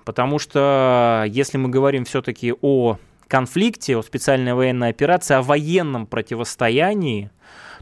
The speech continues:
то уничтожение критически важной инфраструктуры противника, противника, который открыто анонсирует, э, свою готовность идти в наступление, то есть убивать наших солдат, офицеров,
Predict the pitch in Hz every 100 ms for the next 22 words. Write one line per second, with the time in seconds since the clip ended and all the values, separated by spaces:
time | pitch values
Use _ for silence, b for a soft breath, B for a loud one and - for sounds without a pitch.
0 | _ 147 143 135 - 143 156 202 185 165
1 | 151 127 117 160 165 185 - - 170 170
2 | 165 123 120 - 127 - 143 131 - -
3 | 139 190 226 185 139 - 156 165 165 196
4 | 180 143 123 107 120 143 135 123 117 -
5 | _ _ 123 - - 180 170 131 120 123
6 | 123 - 127 113 101 - 117 107 - 127
7 | 120 135 - 135 117 107 - 117 127 113
8 | 107 - 110 165 220 165 110 - 117 -
9 | 117 131 135 117 117 - 113 - 127 139
10 | 175 185 - - 113 120 - - 175 165
11 | 139